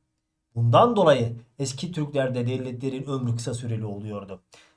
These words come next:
Ülkenin hanedanın ortak malı olduğu düşüncesi A, B, C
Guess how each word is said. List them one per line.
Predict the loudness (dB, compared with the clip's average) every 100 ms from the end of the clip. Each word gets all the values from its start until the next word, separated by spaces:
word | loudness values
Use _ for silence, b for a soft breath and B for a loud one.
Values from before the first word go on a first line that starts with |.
| b
Ülkenin | -4 -2 0 0
hanedanın | 2 2 2 2 2 2 0
ortak | -4 -4 -4
malı | -4 -2
olduğu | -2 -2 -4
düşüncesi | -4 -8 -4 -4 -6 -4
A, | 2 4 4 0 0
B, | 2 2 0
C | -2 0 0